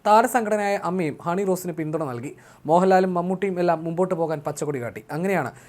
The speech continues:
കേരളത്തിലെ പ്രധാനപ്പെട്ട സ്വർണ്ണക്കട മുതലാളിക്കെതിരെ ഹണി റോസ് നിയമ പോരാട്ടം തുടങ്ങിയത്. കമന്റിലെ അധിക്ഷേപത്തിനെതിരെ ഹണി റോസ് പരാതിയുമായി പോലീസിനെ സമീപിക്കുകയായിരുന്നു ആദ്യം ചെയ്തത്. പോലീസ് മുപ്പത് പേർക്കെതിരെ കേസെടുക്കുകയും ഒരാളെ അറസ്റ്റ് ചെയ്യുകയും ചെയ്തു.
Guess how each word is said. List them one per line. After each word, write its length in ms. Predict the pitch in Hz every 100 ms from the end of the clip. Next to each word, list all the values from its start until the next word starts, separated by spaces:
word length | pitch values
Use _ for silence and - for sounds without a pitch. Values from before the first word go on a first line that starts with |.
| - 220
കേരളത്തിലെ 380 | 233 233 214 214
പ്രധാനപ്പെട്ട 500 | 185 185 202 185 185
സ്വർണ്ണക്കട 500 | 185 170 180 190 180
മുതലാളിക്കെതിരെ 640 | 160 165 160 160 151 143 165
ഹണി 180 | 156
റോസ് 200 | 160 156 156
നിയമ 300 | 151 160 156
പോരാട്ടം 340 | 139 135 127
തുടങ്ങിയത്. 420 | 120 117 117 151 - - - - -
കമന്റിലെ 360 | 277 294 320 302
അധിക്ഷേപത്തിനെതിരെ 760 | 233 220 254 247 240 226 214 208 - -
ഹണി 200 | 180 190
റോസ് 200 | 208 208 -
പരാതിയുമായി 440 | 170 185 196 190
പോലീസിനെ 440 | 180 175 180 185 175
സമീപിക്കുകയായിരുന്നു 720 | 156 151 156 156 151 147 165
ആദ്യം 280 | 147 151 151
ചെയ്തത്. 320 | 123 110 113 - 180
പോലീസ് 300 | 185 190 190
മുപ്പത് 260 | 175 214
പേർക്കെതിരെ 380 | 196 185 180 170
കേസെടുക്കുകയും 560 | 170 165 143 147 143 123
ഒരാളെ 320 | 151 165 165 156
അറസ്റ്റ് 340 | 160 175 185
ചെയ്യുകയും 300 | 165 147 143
ചെയ്തു. 260 | 117 139